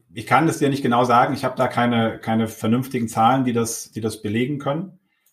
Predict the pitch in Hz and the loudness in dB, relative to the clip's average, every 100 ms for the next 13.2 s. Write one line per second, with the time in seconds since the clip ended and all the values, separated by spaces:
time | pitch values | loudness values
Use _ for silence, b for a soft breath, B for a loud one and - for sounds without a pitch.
0 | _ 113 117 123 127 123 139 135 135 139 | _ 0 2 6 6 6 4 2 0 0
1 | 147 - 120 120 - - - - 113 110 | -2 0 -2 -2 -8 -14 -20 -12 -2 2
2 | 107 104 101 - 127 135 131 127 131 113 | 2 2 -2 0 4 4 4 4 2 2
3 | 120 117 104 127 131 104 - 104 101 101 | 0 0 0 -2 -2 -4 -4 -6 -4 -4
4 | 101 95 101 101 - 104 101 101 - 113 | -4 -2 -2 -4 -8 -4 -4 -4 0 4
5 | 110 101 107 - 107 98 98 120 127 131 | 4 2 -2 -4 -6 -6 -8 -4 -2 4
6 | 123 131 123 117 113 - 107 113 - 110 | 4 6 4 4 2 2 2 2 2 0
7 | 104 101 95 - - 101 101 113 113 117 | 0 -2 -6 -10 -12 -6 0 0 2 2
8 | - 110 113 110 - _ _ _ - 104 | 2 -2 0 -2 -4 _ _ _ 0 4
9 | 113 104 98 98 98 98 104 - 104 101 | 4 4 2 2 0 0 -2 -4 -2 -2
10 | - 104 92 98 98 98 _ _ _ - | -2 -6 -4 -2 -2 -6 _ _ _ -4
11 | 101 110 117 - 220 113 110 101 98 98 | 0 2 2 0 -6 0 0 0 0 0
12 | 95 92 - 101 95 95 95 104 98 - | 0 -4 -6 -6 -4 -4 -4 -4 -4 -2
13 | 98 - | -10 -10